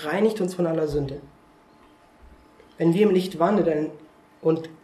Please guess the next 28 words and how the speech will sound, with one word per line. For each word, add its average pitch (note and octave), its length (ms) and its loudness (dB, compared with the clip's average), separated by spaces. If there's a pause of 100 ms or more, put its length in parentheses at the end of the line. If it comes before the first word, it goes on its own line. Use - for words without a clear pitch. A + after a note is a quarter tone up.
(140)
Licht F#3 380 -2
in F#3+ 100 -2
unser G3 220 2
Leben G3 340 2
lassen, C#3 400 -2 (1600)
zulassen, A3 580 0
dass F3+ 160 0
Gott F#3 180 2
Sünde E3 300 0
aufdeckt, F3+ 500 -2
dann F3 120 6
hilft D4+ 420 2
uns F#3+ 180 -2
Gott, G#3+ 200 4
diese G#3 280 2
Ordnung A#3 320 4
zu A#3+ 120 -2
schaffen. - 460 -2 (680)
Aber F#3 160 2
wir A3+ 80 4
müssen B3+ 300 2
dafür A3+ 200 4
Jesus A#3 340 0
erstmal A#3 400 2
in B3+ 120 0
unser C4 220 4
Leben A3+ 280 2
lassen. - 400 -2